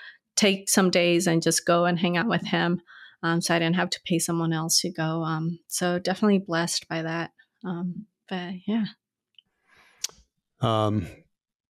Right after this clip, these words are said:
Speaker 2: that's an amazing story. Uh, so then the,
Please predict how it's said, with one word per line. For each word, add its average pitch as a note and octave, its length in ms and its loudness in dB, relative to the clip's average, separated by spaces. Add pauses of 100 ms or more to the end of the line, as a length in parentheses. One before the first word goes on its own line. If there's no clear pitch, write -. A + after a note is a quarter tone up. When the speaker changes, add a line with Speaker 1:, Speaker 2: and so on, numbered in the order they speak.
(680)
Speaker 2:
that's A#2+ 200 2
an B2 40 4
amazing G#2+ 300 2
story. G#2+ 460 2
Uh, - 80 2 (2750)
so - 160 2
then A2+ 460 4 (260)
the, A2+ 640 6